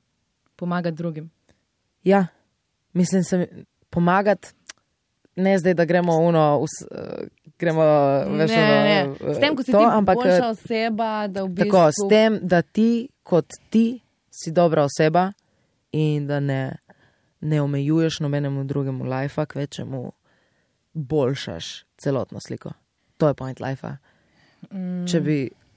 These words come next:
Speaker 2: vsi delali za to, da smo najboljša verzija samega sebe in da naredimo eno res lepo sliko na tem ogromnem platnu, ki je univerzum, potem, eh, potem bi bilo res magično, ne?
Speaker 1: Potem u-,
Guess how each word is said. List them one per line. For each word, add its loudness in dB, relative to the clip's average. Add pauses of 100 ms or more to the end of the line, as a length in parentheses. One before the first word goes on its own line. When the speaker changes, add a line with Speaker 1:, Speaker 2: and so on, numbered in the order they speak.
(480)
Speaker 2:
vsi -6
delali -4
za -10
to, -2
da -4
smo -8
najboljša -6
verzija -6
samega -10
sebe -8 (420)
in -8
da -6
naredimo -8 (420)
eno -4
res -6
lepo -8
sliko -10
na -6
tem -6
ogromnem -6
platnu, -6 (300)
ki -8
je -4
univerzum, -4 (580)
potem, -8
eh, -10 (840)
potem -12
bi -8
bilo -8
res -8
magično, -12
ne? -8 (1300)
Speaker 1:
Potem -4
u-, 2